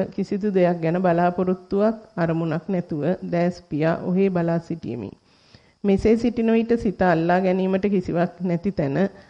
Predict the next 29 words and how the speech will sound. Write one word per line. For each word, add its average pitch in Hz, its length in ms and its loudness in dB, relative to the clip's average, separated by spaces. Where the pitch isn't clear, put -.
ආශ්වාස 208 520 2
ප්‍රශ්වාසයේ 214 720 0
ඊට - 240 -6
හොඳින් 175 380 0
දැනෙන්නට 160 480 0
විය. 180 220 0
මම 190 220 4
ඒ 185 220 4
දෙස 170 220 0
විශේෂයෙන්, 190 640 0
විශේෂයකින් 214 800 2
තොරව 156 320 2
නිරීක්ෂණය 190 640 0
කරමින් 160 400 0
සිටියෙමි. 156 500 -4
මෙසේ 202 320 2
සිටින 180 360 -2
විට 160 300 0
හුස්ම 202 380 0
කෙරෙහි 214 380 2
වූ 214 220 2
අවධානය 160 540 2
අඩු 180 260 0
වී 165 260 2
පසුබිමෙහි 185 680 0
වන 170 200 2
සිතිවිලි 196 520 -2
වරින් 180 360 4
වර 175 180 2